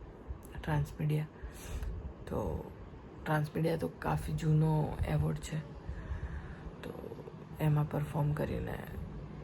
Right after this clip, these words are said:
બહુ જ હેપી ફીલ થયું. મારી પપ્પાની બહુ ઈચ્છા હતી કે હું,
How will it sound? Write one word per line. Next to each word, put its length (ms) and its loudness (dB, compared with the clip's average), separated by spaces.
બહુ 220 2
જ 220 -4
હેપી 340 2
ફીલ 320 -2
થયું. 440 2
મારી 140 4
પપ્પાની 420 4
બહુ 140 6
ઈચ્છા 300 2
હતી 180 0
કે 120 0
હું, 240 4